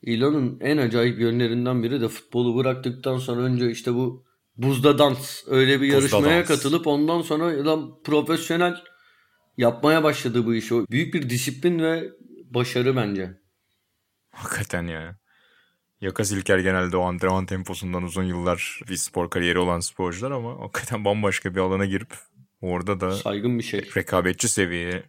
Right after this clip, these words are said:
Speaker 2: çıkmak büyük mesele. Benim saymadığımız diye düşündüğüm bir Pique aklıma geldi. Ben Pique'yi de çok beğenirim.
Speaker 1: Canavar. Zaten
Speaker 2: <laughs>
Speaker 1: dünyanın en güzel kadınlarından biriyle de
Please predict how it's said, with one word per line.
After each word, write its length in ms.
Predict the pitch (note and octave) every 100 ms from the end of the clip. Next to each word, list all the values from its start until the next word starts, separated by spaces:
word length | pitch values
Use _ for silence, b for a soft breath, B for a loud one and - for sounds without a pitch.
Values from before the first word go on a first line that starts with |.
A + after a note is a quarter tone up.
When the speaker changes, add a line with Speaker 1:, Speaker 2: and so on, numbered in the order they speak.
| -
Speaker 2:
çıkmak 400 | - A2 A#2 B B B B B F#2+
büyük 200 | F#2+ G2+
mesele. 380 | F#2 F#2 E2 - B B B F2
Benim 420 | G2 A#2+ C3+ -
saymadığımız 840 | C#3 A2+ B2 C3+ B2 B2 A#2+ - -
diye 140 | A#2
düşündüğüm 500 | A2+ A#2+ A#2+ B2+ A#2+
bir 80 | A#2+
Pique 280 | - B2 B2
aklıma 340 | G2 F2+ E2+
geldi. 280 | E2+ E2 G2
Ben 140 | F2+
Pique'yi 280 | - - F2+
de 40 |
çok 220 | E2+ D#2+ -
beğenirim. 260 | E2 E2
Speaker 1:
Canavar. 400 | G#2+ A2 B2 B2+
Zaten 480 | F#2 B2 A2+ - C#3
Speaker 2:
<laughs> 60 | B2+
Speaker 1:
dünyanın 400 | G3+ B2+ B2+ C#3
en 120 | B2+
güzel 260 | A2+ B2 B2
kadınlarından 880 | C3 B2 B2+ B2 B2 B2 B2 -
biriyle 380 | D3 B2+ G#2 G2
de 200 | B2 C#3